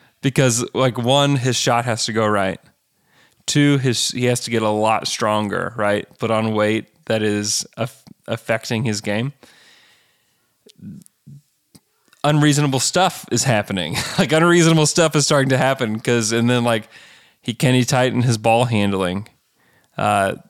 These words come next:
that, if that goes right, you say everything goes right. <laughs> That goes right as well. Uh, defensively, he's able to slide his feet with wings.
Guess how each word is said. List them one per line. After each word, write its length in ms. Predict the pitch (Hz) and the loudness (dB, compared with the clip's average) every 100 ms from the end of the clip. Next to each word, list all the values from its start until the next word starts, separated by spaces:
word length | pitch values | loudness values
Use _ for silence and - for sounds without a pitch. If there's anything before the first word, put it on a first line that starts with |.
| _ _ - | _ _ -10
that, 360 | 120 113 110 | 0 0 0
if 120 | 120 - | -2 0
that 180 | 113 | 0
goes 180 | 110 113 | 0 0
right, 180 | 110 113 | 2 0
you 60 | 117 | 0
say 160 | 127 - | -2 -2
everything 340 | 123 - 131 | -2 0 0
goes 220 | 123 127 123 | 2 2 2
right. 240 | 139 143 - - | 0 -2 -10 -18
<laughs> 200 | - 147 | -12 -2
That 240 | 151 - | -2 -2
goes 260 | - 170 - | -2 0 2
right 240 | 151 156 | 2 2
as 140 | 160 143 | 0 2
well. 220 | 180 151 - 208 208 180 | 2 0 -2 -8 -6 -2
Uh, 120 | - | 0
defensively, 720 | 123 131 151 156 160 127 117 110 | 0 2 2 2 0 2 2 2
he's 140 | 113 | 2
able 240 | 127 120 127 | 2 2 -2
to 120 | 117 | -2
slide 380 | - 120 113 120 | -2 0 2 2
his 180 | 117 | -2
feet 240 | - 117 90 | 0 -2 -2
with 160 | 107 | -4
wings. 580 | 107 110 123 101 98 - | 0 2 2 0 -2 -6